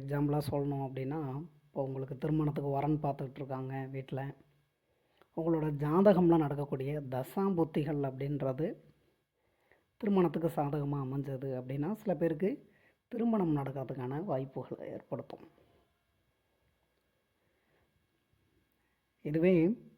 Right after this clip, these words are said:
இப்போ உங்களோட ஜாதகம்ல காதல் திருமணத்திற்கான கிரக அமைப்புகள் இருந்து நடக்கக்கூடிய தசாபுத்திகளும் திருமணத்துக்கு சாதகமா அமைஞ்சது அப்படின்னா, சில பேரோட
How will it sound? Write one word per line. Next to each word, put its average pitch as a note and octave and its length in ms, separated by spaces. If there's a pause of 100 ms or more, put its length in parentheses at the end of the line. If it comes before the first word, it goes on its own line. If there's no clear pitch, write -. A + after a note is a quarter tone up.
(960)
இப்போ F#3+ 260
உங்களோட D#3+ 320 (300)
ஜாதகம்ல F3 580 (120)
காதல் G#3 520
திருமணத்திற்கான E3 760 (100)
கிரக D3 220
அமைப்புகள் D3 560 (100)
இருந்து E3 280 (1080)
நடக்கக்கூடிய D3 540 (220)
தசாபுத்திகளும் E3 840
திருமணத்துக்கு F3 580
சாதகமா C#3+ 480
அமைஞ்சது C#3 460
அப்படின்னா, C#3 320 (100)
சில F#3 120
பேரோட D3 320